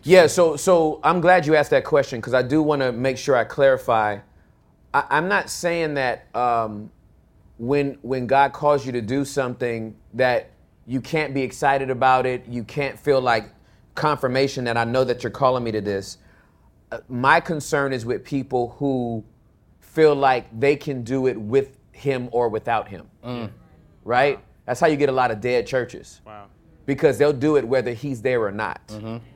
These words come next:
Speaker 1: right? What, what the, um, when Jesus is on the cross, the, the, um, the,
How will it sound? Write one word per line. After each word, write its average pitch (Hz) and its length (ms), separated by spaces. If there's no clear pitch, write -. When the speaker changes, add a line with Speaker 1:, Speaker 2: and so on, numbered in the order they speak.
Speaker 1:
right? 123 220
What, 135 260
what 135 280
the, 131 200
um, 120 300
when 120 140
Jesus 151 240
is 151 60
on 147 100
the 127 60
cross, 135 520
the, 120 300
the, 117 240
um, 110 460
the, 123 140